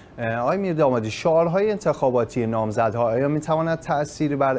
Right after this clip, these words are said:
افراطگرایان نژادپرستان فرانسوی ضد اسلام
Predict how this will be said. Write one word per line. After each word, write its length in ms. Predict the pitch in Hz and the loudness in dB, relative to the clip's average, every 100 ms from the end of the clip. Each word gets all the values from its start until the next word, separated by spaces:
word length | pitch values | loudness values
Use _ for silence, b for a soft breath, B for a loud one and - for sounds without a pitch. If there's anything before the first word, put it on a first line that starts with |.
| 131 | -2
افراطگرایان 840 | - 139 127 123 123 123 123 120 | -4 0 0 2 2 4 2 0
نژادپرستان 1000 | 120 123 117 120 117 123 113 110 123 117 | 0 -2 0 0 0 0 0 -2 -4 -4
فرانسوی 720 | - 117 117 113 120 117 117 | -2 -2 0 -2 -2 -2 -2
ضد 280 | 107 117 113 | 0 -2 0
اسلام 540 | 113 - 127 117 110 | -2 -2 -2 0 -2